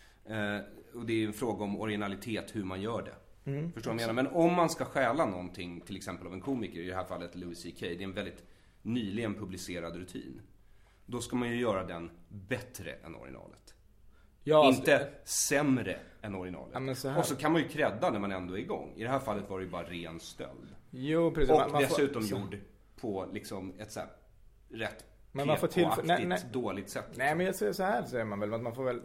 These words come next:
Speaker 2: dels får man väl tillföra att, men det här, jag har sett den här, det är den här, för den spreds på sociala medier.
Speaker 1: Ja,
Speaker 2: Så den
Speaker 1: absolut.
Speaker 2: här,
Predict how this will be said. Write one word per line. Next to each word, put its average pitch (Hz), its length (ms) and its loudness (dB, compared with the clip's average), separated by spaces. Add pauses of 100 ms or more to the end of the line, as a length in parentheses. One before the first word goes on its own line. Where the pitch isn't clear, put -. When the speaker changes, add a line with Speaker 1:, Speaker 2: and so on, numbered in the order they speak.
Speaker 2:
dels 156 480 -4
får 139 80 -6
man 127 100 -2
väl 113 120 -2
tillföra 113 420 0
att, 101 100 -6
men 131 120 -4
det 147 80 2
här, 170 160 0
jag 175 120 2
har 180 60 2
sett 180 240 0
den 120 140 0
här, 127 160 2
det 110 80 2
är 120 80 0
den - 40 -6 (100)
här, - 60 -12 (500)
för 175 140 -4
den 156 80 0
spreds 151 560 -2 (140)
på 90 220 -2 (280)
sociala 107 340 0
medier. 117 340 -4 (160)
Speaker 1:
Ja, 131 240 8
Speaker 2:
Så 131 80 6
den 143 80 2 (140)
Speaker 1:
absolut. 131 60 4
Speaker 2:
här, 113 100 0